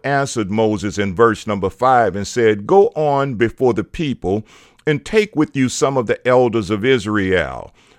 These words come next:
Also take in your hand your, your rod with which you struck the river, and go."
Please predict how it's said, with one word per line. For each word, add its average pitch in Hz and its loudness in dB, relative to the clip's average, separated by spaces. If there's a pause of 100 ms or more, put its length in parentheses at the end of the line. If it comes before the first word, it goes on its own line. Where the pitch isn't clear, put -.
(140)
Also 127 4
take 156 -4
in 127 -4
your 113 -2
hand 107 -4
your, 101 0
your 113 2
rod 98 0 (320)
with 127 -2
which 127 -2 (120)
you 127 -2
struck - -2
the 123 0
river, 98 2 (400)
and 110 -2
go." 92 0